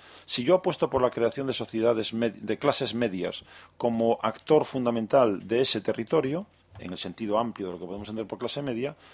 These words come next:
estoy creando un colchón amortiguador que apunta a las reformas y que hace más difíciles las rupturas violentas. Luego, ahí ya tengo un camino. ¿Qué ocurre? Ocurre que nuestros gobiernos, nuestros quiero decir occidentales en general, se sienten,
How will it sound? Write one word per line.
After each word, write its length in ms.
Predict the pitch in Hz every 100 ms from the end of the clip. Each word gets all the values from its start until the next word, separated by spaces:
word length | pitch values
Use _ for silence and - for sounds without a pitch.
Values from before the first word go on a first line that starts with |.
| - -
estoy 300 | - - 165
creando 340 | 151 143 139
un 80 | 120
colchón 360 | 113 117 - 135
amortiguador 720 | 120 107 120 104 113 170 180
que 80 | -
apunta 420 | 104 - 139 110
a 20 | 107
las 120 | 135
reformas 640 | 156 - 113 107 113 - _
y 120 | 110
que 100 | 123
hace 140 | 123 131
más 180 | 123
difíciles 420 | 107 131 120 107 95
las 160 | 98
rupturas 600 | 107 95 113 101 95 - - _ _ _
violentas. 920 | - 92 90 113 101 101 82 - - - _ - - -
Luego, 280 | 101 107
ahí 140 | 104 147
ya 100 | 190
tengo 200 | 95 92
un 100 | 87
camino. 420 | 87 87 82 - _ - -
¿Qué 120 | 214
ocurre? 400 | - 110 - - _ _ _ - - _ -
Ocurre 360 | 104 170 190
que 240 | - 143 170
nuestros 360 | 120 - 101
gobiernos, 580 | 90 110 170 120 147 - -
nuestros 440 | 98 110 - 90
quiero 200 | - 98
decir 200 | 98 107
occidentales 680 | 95 98 92 98 147 127 127
en 80 | 113
general, 480 | - 147 131 120 - _ - - _ _
se 300 | - - 120
sienten, 680 | - 156 160 - 160 165 -